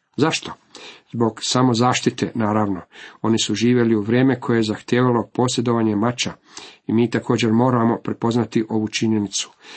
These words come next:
Ako se danas nećemo oduprijeti zlu, Zadesit će nas svaka vrsta zla. Mogli bismo završiti u bolnici ili bi netko od naših ljubljenih mogao biti ubijen. Jer kažem vam, ono što je napisano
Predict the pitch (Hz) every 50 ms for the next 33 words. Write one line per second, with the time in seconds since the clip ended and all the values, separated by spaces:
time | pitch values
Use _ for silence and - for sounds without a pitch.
0 | - - - _ - 113 - - 117 - 123 117 131 131 135 131 - - 123 131
1 | 151 151 - - 143 135 135 113 - 120 113 135 139 - - 143 139 - 131 117
2 | 123 160 190 185 - _ _ _ _ _ _ _ _ _ _ _ _ _ _ -
3 | - - 107 101 - - 139 143 - - 131 - - 131 123 123 117 - - -
4 | 143 147 - - 131 120 127 123 - - 113 - 117 110 107 - _ _ - -
5 | - - - _ _ - 123 127 120 120 113 117 107 - - 113 107 107 104 101
6 | 120 131 - - 135 120 - - 117 - - 104 98 120 131 135 135 127 - -
7 | 131 113 - - - - - - _ 113 117 120 113 110 107 107 120 120 - -
8 | - 120 110 104 104 120 131 123 - 127 113 123 - - - - - _ _ _
9 | _ _ - 113 127 123 123 117 113 110 107 - - 113 107 107 110 104 98 104
10 | 107 - - 110 101 107 104 95 85 76 - - _ _ _ _ - - - _
11 | _ - 98 98 - - 107 113 123 123 120 120 110 104 95 85 - - _ -
12 | - - _ _ _ - 117 131 143 151 156 147 127 - - 131 127 117 120 131
13 | 131 127 143 131 - - 127 123 127 123 120